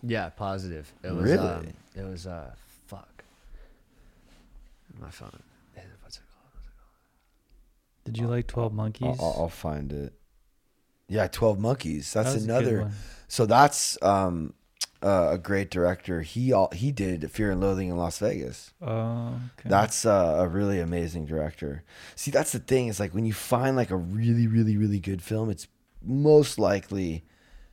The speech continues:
Speaker 2: a great director did it, and you can just go and down the rabbit hole of
Speaker 1: Yeah.
Speaker 2: all the other shit that that director did.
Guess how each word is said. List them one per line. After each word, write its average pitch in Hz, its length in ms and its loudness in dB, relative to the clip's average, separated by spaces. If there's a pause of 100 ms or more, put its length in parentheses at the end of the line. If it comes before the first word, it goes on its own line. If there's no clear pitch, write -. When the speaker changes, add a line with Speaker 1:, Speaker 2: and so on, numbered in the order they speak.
(880)
Speaker 2:
a 98 160 2
great 90 360 -2
director 90 440 -2
did 135 180 2
it, 151 240 6
and 95 160 -2
you 101 80 -2
can 101 160 -4
just 87 280 -6
go 87 260 -2
and 71 320 -8 (680)
down 92 240 0
the 85 80 -4
rabbit 80 400 0
hole 73 320 -2
of 71 80 -8
Speaker 1:
Yeah. 87 100 -4
Speaker 2:
all 87 160 4
the 82 160 -4
other 82 220 -2
shit 76 240 -6
that - 140 -10
that 76 200 -4
director 78 460 -6
did. 71 340 -6